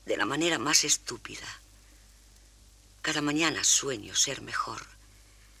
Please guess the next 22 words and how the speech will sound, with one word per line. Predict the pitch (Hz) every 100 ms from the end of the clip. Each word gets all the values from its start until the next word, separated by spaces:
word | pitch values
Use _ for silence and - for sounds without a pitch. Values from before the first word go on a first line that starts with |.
| - - -
y | -
cada | - 104
noche | 101 139 - 131
rabio | - 131 147 - - - - - - - - - - - -
por | - -
no | 139
haberlo | 120 117 - 110
conseguido. | - 120 - 107 107 - - - - - - - - - - - - - - - -
Si | - 135
al | 123
menos, | 139 143 - - - - - - - - - - - -
ya | 165
que | 165
tiene | 147 151 135
una | 135 139 123
que | - 127
aguantar | 117 120 104 151 143
la | 120
enfermedad, | 110 104 - 110 113 117 117 - - - - - - - - - - - - -
mejorase | 151 - 127 131 131 120
con | - 120
ella. | 131 123 -